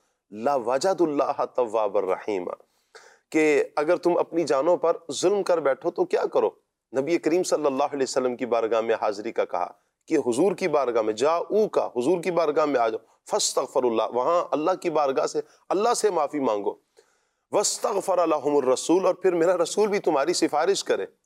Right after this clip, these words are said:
تمہارے لیے استغفار کر دے، لَوَجَدُ اللہ تَوَّابًا رحیما، کہ پھر جا کر تم اللہ کو خوب توبہ قبول کرنے والا پاؤ گے۔ کب؟ کہ اگر کوئی گناہ ہو گیا، کوئی جرم ہو گیا،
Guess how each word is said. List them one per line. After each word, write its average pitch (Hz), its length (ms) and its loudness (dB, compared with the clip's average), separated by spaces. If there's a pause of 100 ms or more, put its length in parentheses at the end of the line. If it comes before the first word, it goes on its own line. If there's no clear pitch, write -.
(140)
تمہارے 143 280 2
لیے 180 180 -2
استغفار 165 560 0
کر 151 200 2
دے، 139 180 0 (240)
لَوَجَدُ 151 600 0
اللہ 135 460 0 (400)
تَوَّابًا 123 540 0 (500)
رحیما، 123 440 0 (440)
کہ 160 80 2
پھر 202 280 -2
جا 156 200 0
کر 147 180 -2
تم 151 220 -2
اللہ 135 220 -2 (100)
کو 156 80 -4
خوب 208 640 2 (100)
توبہ 143 280 2
قبول 143 440 0
کرنے 127 320 0
والا 113 340 0 (480)
پاؤ 143 240 0
گے۔ 117 160 0
کب؟ 208 300 -2 (540)
کہ 147 100 2 (120)
اگر 156 240 0
کوئی 185 320 -2
گناہ 139 200 2
ہو 170 260 0
گیا، 175 180 4 (240)
کوئی 160 160 0
جرم 160 280 2
ہو 160 200 2
گیا، 156 140 2